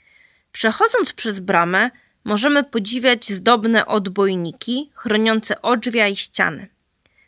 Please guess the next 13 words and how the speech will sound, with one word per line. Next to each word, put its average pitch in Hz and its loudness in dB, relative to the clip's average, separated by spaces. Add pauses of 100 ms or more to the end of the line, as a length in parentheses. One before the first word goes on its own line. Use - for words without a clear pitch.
(100)
Na 220 4
parterze 247 4
oficyny 233 0
domu 190 -2 (360)
jego 254 2
żydowski 233 0
właściciel 226 0
powołał 240 4
do 233 -2
życia 226 0
mały 277 4
dom 233 0
modlitwy. 190 -4